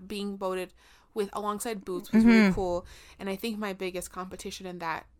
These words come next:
Speaker 1: arena will be Boots. I hate that they misspelled my name on the newcomer D J
Speaker 2: Yeah.
Speaker 1: slide, which, um, oh, I'll, I'm gonna
Speaker 2: Yeah, you
Speaker 1: talk
Speaker 2: should talk about that.
Speaker 1: I'll talk about my name when
Speaker 2: Yeah.
Speaker 1: we're done. But I wanted to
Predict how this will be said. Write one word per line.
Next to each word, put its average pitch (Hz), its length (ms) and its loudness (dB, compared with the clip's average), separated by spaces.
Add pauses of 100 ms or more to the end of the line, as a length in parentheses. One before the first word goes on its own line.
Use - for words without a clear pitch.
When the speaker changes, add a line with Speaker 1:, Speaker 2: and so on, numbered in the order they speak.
(260)
Speaker 1:
arena 185 380 -6
will 175 200 -10
be 175 140 -12
Boots. - 500 -10 (500)
I 196 100 2
hate 202 360 -4
that 240 140 -6
they 254 100 0
misspelled 202 460 -4
my 196 140 -6
name 175 420 -10 (120)
on 185 160 -6
the 180 80 -6
newcomer 180 420 -8
D 180 120 -2
J 190 60 6 (100)
Speaker 2:
Yeah. 175 300 8
Speaker 1:
slide, 165 340 0 (220)
which, - 560 -6 (160)
um, 180 460 -2 (100)
oh, 269 120 12
I'll, 262 360 12
I'm 254 160 4
gonna 294 200 4
Speaker 2:
Yeah, 359 160 12
you 269 80 12
Speaker 1:
talk 285 100 12
Speaker 2:
should 311 140 6
talk 233 200 12
about 196 220 4
that. 262 60 8
Speaker 1:
I'll 320 120 10
talk 320 100 6
about 269 120 6
my 196 100 -2
name 175 220 -6
when 175 100 -2
Speaker 2:
Yeah. 190 180 8
Speaker 1:
we're 170 80 4
done. 180 80 -6 (380)
But 269 260 10 (340)
I 233 160 6
wanted 247 480 4
to 262 880 -2